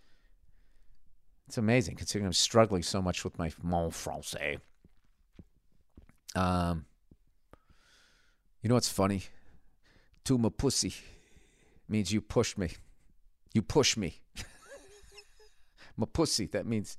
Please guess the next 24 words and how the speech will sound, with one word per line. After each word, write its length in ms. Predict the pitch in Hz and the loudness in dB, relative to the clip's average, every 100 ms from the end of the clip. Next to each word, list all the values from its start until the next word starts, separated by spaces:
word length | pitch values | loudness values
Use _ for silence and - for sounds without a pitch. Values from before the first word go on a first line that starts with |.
| - - - - - - | -16 -20 -20 -20 -20 -12
you, 320 | - 131 151 151 | 0 6 6 8
me, 400 | 135 135 131 117 - - - - | 8 6 6 2 -8 -18 -18 -2
push, 380 | - 127 - - | 4 4 2 -2
something 260 | - - 92 | -4 -2 2
like 180 | 104 - | 2 4
that. 200 | 90 - - - - - _ - - - - - | 2 2 -6 -20 -20 -20 _ -20 -20 -20 -10 -2
I 60 | |
don't 160 | 117 85 | 0 0
know. 80 | - - - - - - - - - - - - - | -4 -10 -18 -20 -20 -20 -20 -20 -20 -20 -20 -20 6
That 140 | 127 | 10
one's 220 | 156 123 101 | 10 8 4
easy 180 | 90 | 0
to 60 | 90 | 0
remember. 340 | 76 73 90 101 - - - - - - | 0 2 4 2 -2 -14 -12 -12 -12 6
Um, 500 | 143 139 139 135 131 - | 12 12 12 12 8 6
all 100 | 123 | 6
right, 160 | 107 87 - | 8 4 -2
I 60 | 110 | 2
probably 240 | 135 101 | 4 4
fucked 240 | - 107 | 4 2
that 160 | - 92 | 4 2
up 100 | 85 | 2
too. 180 | - 85 - - - - | -2 -4 -6 -20 -20 6
Uh, 180 | 147 143 | 12 12